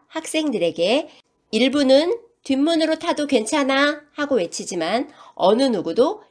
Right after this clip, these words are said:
열린 뒷문으로 오르지 않는다고 합니다. 똑같이 줄을 섰는데 누군가가 뒷문으로 승차해 좋은 자리에 앉는 것은 극혐이라고 합니다.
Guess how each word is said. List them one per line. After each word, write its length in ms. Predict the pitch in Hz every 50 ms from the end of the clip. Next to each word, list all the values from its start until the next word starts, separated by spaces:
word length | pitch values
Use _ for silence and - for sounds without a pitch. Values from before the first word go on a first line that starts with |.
| _ -
열린 400 | - 170 180 196 208 240 247 240
뒷문으로 760 | - 202 170 170 185 196 180 165 151 156 180 240 - - - _ _ _ -
오르지 420 | - 175 180 185 202 202 - 214
않는다고 500 | 175 151 151 170 175 165 165 156 - 202
합니다. 440 | 202 202 202 190 180 175 180 180 _ _ _ _ _ _ _ _ _ _ _ _ _ _
똑같이 520 | - 339 339 - 381 381 370 - - 349 302
줄을 240 | - 220 220 226 226
섰는데 720 | 277 254 262 269 262 233 180 170 196 247 294 - - _ _ _ _ -
누군가가 500 | 202 226 269 302 294 302 285 277 285 277
뒷문으로 540 | 277 - 233 226 254 294 285 285 285 285 285
승차해 640 | 277 285 262 240 - 269 233 208 214 247 302 320 - _ _ _ _ -
좋은 340 | - 240 254 294 330 339 320
자리에 300 | 330 294 269 247 247 220
앉는 280 | 170 160 180 202 196
것은 480 | 175 165 156 156 247 254 269 285 - - _ _ _ _ _ _ _
극혐이라고 760 | - - 254 254 _ - 277 285 269 240 202 170 175 170 - 208
합니다. 440 | 202 202 202 185 180 185 190 190